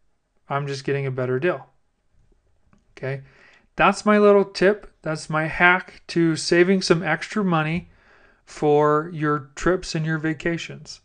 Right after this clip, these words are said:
is sign up or reserve these different things at places that allow free cancellations. Free cancellations all the way up until you arrive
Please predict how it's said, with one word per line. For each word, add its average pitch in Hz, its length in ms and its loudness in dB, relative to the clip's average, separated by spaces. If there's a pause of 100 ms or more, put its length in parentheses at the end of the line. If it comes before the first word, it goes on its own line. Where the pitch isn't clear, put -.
(500)
is 139 540 -4 (880)
sign 180 440 0
up 185 320 -2 (420)
or 139 160 -2
reserve 156 800 -2 (100)
these 147 180 -6
different 165 400 -2
things 151 400 -8 (380)
at 190 200 0
places 202 520 2
that 185 180 4
allow 156 540 2
free 160 300 -2
cancellations. 143 1000 -6 (640)
Free 143 180 -2
cancellations 151 680 -4 (100)
all 160 260 -2
the 170 80 0
way 170 60 0
up 170 120 -6
until 170 280 -2
you 170 120 -2
arrive 170 540 -4